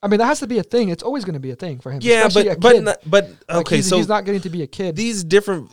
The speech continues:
Speaker 2: uh,
Speaker 1: And he's
Speaker 2: Marvel,
Speaker 1: not
Speaker 2: Marvel's redone Spider-Man a few different times to where they focus on different aspects and struggles that he goes through. And that whole, like, balancing college and Mary Jane and all that shit at the same time.
Speaker 1: And da-, and work for the Daily Bugle.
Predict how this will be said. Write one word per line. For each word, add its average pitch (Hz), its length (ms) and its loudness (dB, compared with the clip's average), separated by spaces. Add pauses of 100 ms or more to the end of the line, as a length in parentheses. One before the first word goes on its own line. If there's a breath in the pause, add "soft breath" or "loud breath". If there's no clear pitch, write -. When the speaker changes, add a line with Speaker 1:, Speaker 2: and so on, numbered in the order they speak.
Speaker 2:
uh, - 40 -16
Speaker 1:
And 76 100 -20 (240)
he's 160 60 -10
Speaker 2:
Marvel, 220 260 4
Speaker 1:
not 170 120 2 (160)
Speaker 2:
Marvel's 202 440 -2
redone 135 880 0 (140)
Spider-Man 143 520 0
a 120 60 -6
few 151 180 0
different 123 280 -2
times 131 380 -4
to - 80 -6
where 143 100 2
they 143 120 2
focus 190 480 -2
on 131 460 -2 (360 soft breath)
different 151 360 -2
aspects 131 520 -4
and 113 100 -8
struggles 123 400 -2
that 113 120 -4
he 117 120 -6
goes 117 380 -6
through. - 280 -10 (240 soft breath)
And 147 100 -4
that 175 100 -2
whole, 185 260 2
like, 123 280 -4
balancing 143 420 -4
college 135 440 -4
and 123 120 -6
Mary 127 260 -2
Jane 123 380 -6
and 123 80 -6
all 120 120 -4
that 117 100 -4
shit 131 160 -6
at 131 100 -8
the - 60 -12
same 143 200 -4
time. 170 200 0
Speaker 1:
And 170 120 0
da-, 156 140 0
and 165 200 -2
work 165 140 0
for - 80 -10
the 143 60 -6
Daily 135 160 -6
Bugle. 139 400 -10